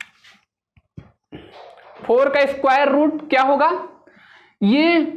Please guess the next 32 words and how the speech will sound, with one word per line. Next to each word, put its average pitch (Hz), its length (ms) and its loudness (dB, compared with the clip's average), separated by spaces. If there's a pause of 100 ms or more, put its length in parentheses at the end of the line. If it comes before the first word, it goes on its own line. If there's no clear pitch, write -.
(100)
फ़ोर 277 200 2
का 285 200 0
स्क्वायर 277 460 0
रूट 294 280 0 (120)
वही 185 320 2
नंबर 185 340 2
होगा 156 320 2 (480)
जिस 285 320 2
नंबर 277 360 2
का 214 160 0
हमने 165 440 2 (140)
स्क्वायर 185 760 0 (140)
किया 196 300 2
था, - 640 -4
ठीक 277 140 2
है। 277 120 2 (540)
तो 302 180 2
ये 285 180 2
जो 269 180 2
फ़ोर 254 460 0
था, 170 540 0 (260)
ये 277 180 2
किस 330 380 -2
नंबर 294 400 2
का 196 220 0
स्क्वायर 175 440 0
था, 101 280 -6 (680)
ये 233 280 2
था 202 380 0 (240)
टू 277 240 2
का 208 220 0
स्क्वायर, 110 440 0